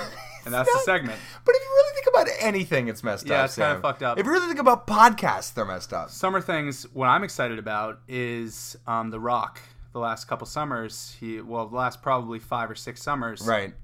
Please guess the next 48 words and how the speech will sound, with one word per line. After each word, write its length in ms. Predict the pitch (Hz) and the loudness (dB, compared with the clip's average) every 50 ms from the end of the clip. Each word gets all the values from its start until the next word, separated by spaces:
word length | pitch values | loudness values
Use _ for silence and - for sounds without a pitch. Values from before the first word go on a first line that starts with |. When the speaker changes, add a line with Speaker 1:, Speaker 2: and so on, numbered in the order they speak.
| - - | -16 -4
Speaker 1:
blockbuster 460 | - 117 113 117 - 120 113 - 123 | -2 -2 -2 -2 -4 -8 -8 -6 -8
movie. 220 | 120 120 120 110 107 | -6 -6 -6 2 4
Speaker 2:
Always 260 | 135 143 143 143 135 | 4 4 4 2 -2
come 140 | 131 139 131 | -2 0 2
out 120 | 127 123 120 | 2 2 2
with 100 | 113 113 | 0 -2
a 20 | |
block-, 180 | 110 113 110 120 | -2 -2 -2 0
Speaker 1:
The 40 | |
Speaker 2:
whether, 220 | 120 135 147 147 147 | 2 2 2 2 2
Speaker 1:
Rock. 100 | 147 147 | 0 2
Speaker 2:
whether 220 | 156 160 160 165 170 | 2 4 4 4 2
it 60 | 165 | 2
flops 380 | - 208 214 226 240 - - 190 | 6 8 8 8 8 6 2 2
or 40 | 170 | 4
not 200 | 156 143 143 135 | 4 4 4 4
is 60 | 131 | 2
a 40 | 131 | 0
different 240 | 135 131 123 117 | 0 0 0 -2
thing, 100 | 113 101 | -4 -4
but 80 | 95 110 | -2 2
he 80 | 123 160 | 4 4
Speaker 1:
And 80 | 185 | 6
Speaker 2:
always 80 | 185 220 | 6 6
comes 160 | 190 151 139 | 6 6 8
out 120 | 151 143 | 6 6
Speaker 1:
actually, 140 | 131 113 104 | 6 4 0
Speaker 2:
with 60 | 104 | -4
one. 260 | 98 90 80 80 80 - - - - - - - | -6 -8 -8 -10 -14 -18 -20 -20 -20 -20 -20 -4
Speaker 1:
part 200 | - 156 156 151 | 0 2 2 2
of 60 | 143 | 0
a 40 | 135 | -4
segment 360 | - - 156 143 139 135 131 | -4 -4 -4 -2 -2 -4 -2
later, 400 | 143 175 190 160 127 123 120 - - | -2 -2 0 -2 -2 -4 -4 -6 -8
we're 140 | 131 120 | -8 -6
gonna 120 | 120 117 113 | -6 -6 -8
come 220 | 113 - 120 113 | -6 -6 -6 -4
back 200 | 127 139 170 - - | -2 -2 -2 -4 -4
to 80 | 120 | -8
that 360 | 110 104 104 98 98 - - | -6 -6 -6 -8 -10 -14 -18
because 500 | - 113 - - 123 113 110 107 98 - | -18 -18 -12 -8 -6 -6 -6 -8 -12 -14
we've 280 | - 107 113 117 123 123 | -14 -12 -10 -8 -8 -8
got 160 | 123 110 110 104 | -8 -8 -8 -8
an 60 | 107 | -10
idea 320 | 107 104 110 113 110 107 | -12 -10 -10 -10 -10 -10
for 240 | - - - 151 165 | -12 -10 -8 -8 -8
The 80 | 139 101 | -8 -8
Rock. 340 | 95 - - - - - | -12 -14 -14 -16 -18 -20